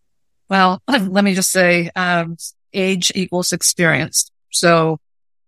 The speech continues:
uh, what he was able to get accomplished, uh, this administration in less than two years is, uh, going to go down the history books. Um, you know, my take on this is that, um,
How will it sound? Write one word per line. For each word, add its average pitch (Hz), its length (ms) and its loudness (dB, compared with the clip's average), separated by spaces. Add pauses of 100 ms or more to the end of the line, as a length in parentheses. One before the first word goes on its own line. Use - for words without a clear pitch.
(160)
uh, 170 140 4
what 180 160 2
he 208 120 4
was 202 180 2
able 190 160 2
to 190 60 0
get 175 160 2
accomplished, 190 760 -4
uh, 160 140 2
this 170 200 -4
administration 170 600 -2
in 156 120 -4
less 160 260 0
than 170 160 -4
two - 140 -2
years 175 460 0
is, 160 360 -4
uh, 151 320 0 (440)
going 170 180 0
to 175 80 -2
go 165 140 0
down 160 220 0
the 156 80 -4
history 156 300 -4
books. - 480 -4
Um, 151 400 -4 (420)
you 190 80 0
know, 165 100 2
my 208 160 4
take 208 240 2
on 175 140 4
this 165 260 -2
is 160 140 -4
that, 156 320 0
um, 156 420 -4